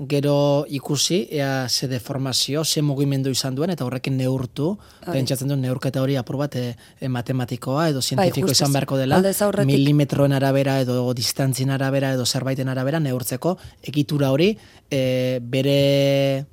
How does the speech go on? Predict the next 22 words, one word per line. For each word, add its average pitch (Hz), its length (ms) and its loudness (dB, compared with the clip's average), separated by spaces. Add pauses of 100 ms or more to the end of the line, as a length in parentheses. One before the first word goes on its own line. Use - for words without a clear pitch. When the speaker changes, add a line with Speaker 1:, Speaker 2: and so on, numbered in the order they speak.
(100)
Speaker 1:
kabuz, 135 400 -2
bere 131 200 0
buruari 135 380 0
eusten 135 400 0
dion 156 320 0 (300)
laguntza 135 440 -2
bat 131 180 0
behar 127 200 0
duen, 160 320 0
edo 127 340 -4
egoera 127 480 -4
honean 127 260 -4
dagoen, 123 280 -2
edo 170 120 -2
txarrean 123 340 -8
dagoen, 127 320 -6
edo, 131 340 -6 (100)
edo 123 160 -6
zer 131 180 -4
egin 120 180 -6
behar 113 180 -6
den. 101 140 -10